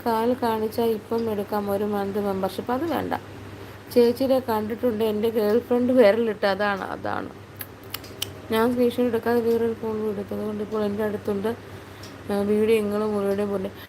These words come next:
ഞാൻ സ്ക്രീൻഷോട്ട് എടുക്കാതെ വേറെ ഒരു ഫോണിൽ, ആ, വീഡിയോ എടുത്തു. അത് കൊണ്ട് എൻ്റെ കൊണ്ട് വെച്ചോ. ഞാൻ കണ്ടല്ലോ, കുറേ ആൾക്കാരും ഉണ്ട് എൻ്റെ മെമ്പർഷിപ്പ് ലൈവ്. കുറേ ആൾക്കാർ ഇന്നലത്തെ മെമ്പർഷിപ്പ് ലൈവ് കണ്ടപ്പോൾ ഇന്ന് രാത്രി ആവാൻ കാത്തിരിക്കുന്നു. എനിക്ക് ആ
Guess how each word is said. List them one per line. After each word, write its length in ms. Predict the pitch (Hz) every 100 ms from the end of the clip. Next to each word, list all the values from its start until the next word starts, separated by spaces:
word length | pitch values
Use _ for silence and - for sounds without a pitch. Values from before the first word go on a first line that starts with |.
| - - -
ഞാൻ 320 | 220 226 262
സ്ക്രീൻഷോട്ട് 720 | 254 233 226 226 - 254 240
എടുക്കാതെ 720 | 262 254 208 - 226 226 233 240
വേറെ 320 | 226 214 226
ഒരു 180 | 220 226
ഫോണിൽ, 420 | 226 208 226 277 - - - - - -
ആ, 80 | 214
വീഡിയോ 380 | 214 220 220 233
എടുത്തു. 280 | 208 202 226
അത് 260 | 208 226
കൊണ്ട് 400 | 226 208 208 208
എൻ്റെ 220 | 208 202 233 254 247
കൊണ്ട് 260 | 233 233 269
വെച്ചോ. 440 | 269 262 247 254
ഞാൻ 280 | 233 233 269
കണ്ടല്ലോ, 520 | 277 262 269 254 262 - - - -
കുറേ 320 | 254 254 269 285
ആൾക്കാരും 600 | 277 269 - 262 269 254
ഉണ്ട് 200 | 233 254
എൻ്റെ 360 | 254 233 220
മെമ്പർഷിപ്പ് 600 | 233 240 214 226 220 226
ലൈവ്. 280 | 233 226 254 - - - -
കുറേ 300 | 233 226 240
ആൾക്കാർ 500 | 262 240 226 220 226
ഇന്നലത്തെ 560 | 226 226 220 240 240 269
മെമ്പർഷിപ്പ് 560 | 254 226 240 240 220 247
ലൈവ് 200 | 247 240
കണ്ടപ്പോൾ 400 | 220 214 240 233
ഇന്ന് 220 | 220 233
രാത്രി 320 | 220 214 233
ആവാൻ 320 | 220 214 226 226 - - - 233
കാത്തിരിക്കുന്നു. 640 | 220 226 262 226 214 214
എനിക്ക് 260 | 208 214
ആ 60 | 226